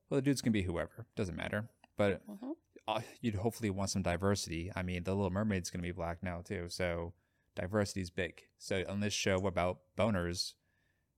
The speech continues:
Speaker 1: so here's what you do. You have all the guys in skin-tight Speedos, right?
Speaker 2: The black guys are definitely
Speaker 1: So we don't
Speaker 2: winning.
Speaker 1: have to.
Speaker 2: <laughs>
Speaker 1: Well, the, the guys are in the Speedos and they're skin tight. So there's no hiding your boner,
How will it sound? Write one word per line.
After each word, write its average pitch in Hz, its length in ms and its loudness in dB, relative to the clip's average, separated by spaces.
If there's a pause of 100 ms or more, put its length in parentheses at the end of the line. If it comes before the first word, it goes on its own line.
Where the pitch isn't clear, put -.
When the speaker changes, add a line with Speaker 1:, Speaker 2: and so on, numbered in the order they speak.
(200)
Speaker 1:
so - 220 -4
here's 98 220 2
what 95 80 -2
you 90 100 -2
do. 90 100 -2
You 95 140 0
have 107 320 4
all 107 80 6
the 104 80 2
guys 101 260 6
in 98 120 6
skin-tight 101 640 4
Speedos, 85 680 -2
right? 92 260 4 (200)
Speaker 2:
The 196 140 0
black 196 340 0
guys 202 220 2
are 170 80 0
definitely 185 320 0
Speaker 1:
So 104 100 6
we 101 100 6
don't 107 160 8
Speaker 2:
winning. 104 140 4
Speaker 1:
have 98 120 2
to. 104 260 4
Speaker 2:
<laughs> - 60 -20 (480)
Speaker 1:
Well, 101 260 10
the, 101 200 -4 (120)
the - 60 -2
guys 110 360 6
are 131 100 2
in 131 140 6
the 139 40 4
Speedos 90 640 4
and 92 80 -2
they're 82 80 0
skin 98 380 2
tight. - 360 -4
So - 120 -4
there's 92 160 0
no 101 140 2
hiding 95 460 2
your 82 100 -2
boner, 82 420 -4